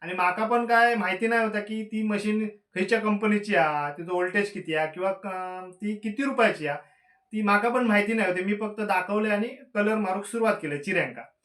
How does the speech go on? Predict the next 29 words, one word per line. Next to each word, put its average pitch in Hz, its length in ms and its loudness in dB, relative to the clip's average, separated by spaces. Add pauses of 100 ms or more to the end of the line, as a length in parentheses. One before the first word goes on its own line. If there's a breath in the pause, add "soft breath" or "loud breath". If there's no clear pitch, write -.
(180)
तर 202 60 -6
मंडळी, 240 300 -2
ती 247 280 -8
मशीन 247 320 0
हा 269 180 -6
माझ्या 240 260 -4
मित्राची, 202 440 -4
सुशीलची, 180 640 -4
जो 170 140 -6
पिशा 196 260 -6
कामत्याक 196 340 -2
रावता, 151 400 -2 (680)
त्यांना 220 340 6
ती 262 60 0
आणली 240 280 2
आणि 247 160 -2
कोल्हापूरवरसून 160 760 2
मंडळी. 110 400 -16 (380)
ह्या 180 280 2
माका 196 500 0
नंतर 208 380 4
समजलं, 170 400 2
तुमचे 170 200 -4
कमेंट्स 208 380 2
वाचले 160 340 0
तेव्हा. 143 200 0 (340 soft breath)
आणि 196 340 -2
तुमचे 208 280 -2
कमेंट्स, 214 520 0